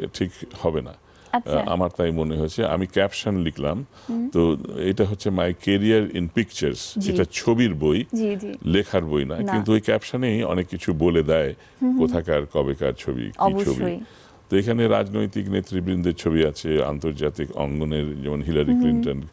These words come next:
Speaker 1: সেনেটর কেনেডি, তারপরে মোহাম্মদ আলী,
Speaker 2: জি।
Speaker 1: বক্সার মোহাম্মদ আলী, ডিউক এলিংটন, এদিকে আমাদের, আহ, দেশের যারা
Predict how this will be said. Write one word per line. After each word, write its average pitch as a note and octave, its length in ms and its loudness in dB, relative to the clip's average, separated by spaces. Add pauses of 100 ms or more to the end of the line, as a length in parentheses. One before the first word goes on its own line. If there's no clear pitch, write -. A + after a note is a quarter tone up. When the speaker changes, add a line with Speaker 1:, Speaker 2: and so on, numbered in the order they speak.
(300)
Speaker 1:
সেনেটর D2 440 -2
কেনেডি, C#2+ 560 -2 (440)
তারপরে D2 440 0
মোহাম্মদ C#2 460 -2
আলী, C2+ 300 0 (120)
Speaker 2:
জি। G2+ 280 -2
Speaker 1:
বক্সার D2 420 -2
মোহাম্মদ C2+ 420 -4
আলী, C2 320 -4 (420)
ডিউক C#2+ 360 -2
এলিংটন, C2+ 640 -4 (420)
এদিকে D2+ 300 0
আমাদের, C#2+ 340 2
আহ, C#2 440 -6
দেশের C#2+ 360 -2
যারা C2 360 0